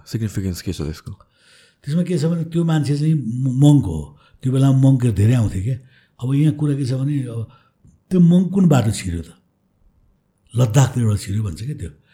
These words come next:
Speaker 2: इन्डिया आउँदा यता आएको थियो। अनि यताबाट आउँदाखेरि उसले देखेको कुरा त्यसले रेकर्डेड गर्यो।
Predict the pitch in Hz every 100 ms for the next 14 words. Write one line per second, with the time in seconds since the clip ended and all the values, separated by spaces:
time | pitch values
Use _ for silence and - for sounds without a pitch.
0 | _ _ _ 139 151 143 131 131 131 127
1 | 120 113 120 - - - _ _ _ _
2 | _ _ - 131 135 123 139 147 165 151
3 | 151 147 117 135 135 123 117 143 139 -
4 | _ _ - 160 156 143 135 156 151 131
5 | 123 123 107 - 92 110 117 101 87 80
6 | 78